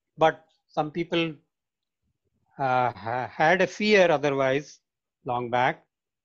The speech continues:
that if all calcium hydroxide is consumed by fly ash or other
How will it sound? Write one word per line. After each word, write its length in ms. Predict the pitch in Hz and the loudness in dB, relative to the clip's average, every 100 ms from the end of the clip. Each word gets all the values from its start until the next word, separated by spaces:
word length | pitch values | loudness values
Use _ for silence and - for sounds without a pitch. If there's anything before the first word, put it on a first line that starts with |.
| - | -2
that 300 | 135 131 _ _ _ - | 0 -2 _ _ _ -12
if 120 | 131 | -6
all 260 | 135 151 185 | 0 2 2
calcium 380 | 170 165 175 156 | -2 -2 -4 -6
hydroxide 680 | 135 143 147 156 139 131 123 _ _ _ - | -2 -2 -2 -2 0 -2 -6 _ _ _ -10
is 200 | 143 - | -10 -6
consumed 640 | 147 143 135 185 208 190 | -4 -4 0 2 2 2
by 420 | 165 147 131 113 - _ _ | 4 4 4 0 -8 _ _
fly 240 | - 143 147 | -2 2 4
ash 300 | 151 156 160 | 4 2 0
or 120 | 139 | -2
other 340 | 131 135 135 | -2 -2 -4